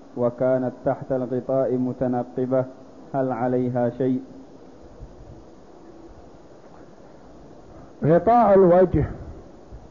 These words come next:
Speaker 2: وهي في المطاف عند الرجال الأجانب واجب عليها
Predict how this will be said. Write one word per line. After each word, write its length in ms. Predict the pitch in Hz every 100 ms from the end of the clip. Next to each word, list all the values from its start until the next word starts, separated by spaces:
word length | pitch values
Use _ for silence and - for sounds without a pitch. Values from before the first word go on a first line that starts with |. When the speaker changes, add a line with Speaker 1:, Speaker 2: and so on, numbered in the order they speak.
| -
Speaker 2:
وهي 340 | 160 156 160
في 80 | 156
المطاف 680 | 160 160 - 170 151 143 143 - - - - - - - -
عند 260 | 147 175 160
الرجال 560 | 147 156 131 151 165
الأجانب 720 | 151 156 147 147 165 147 147 160 - - - - - -
واجب 560 | 180 226 175 160 143 139
عليها 500 | 131 135 131 110 104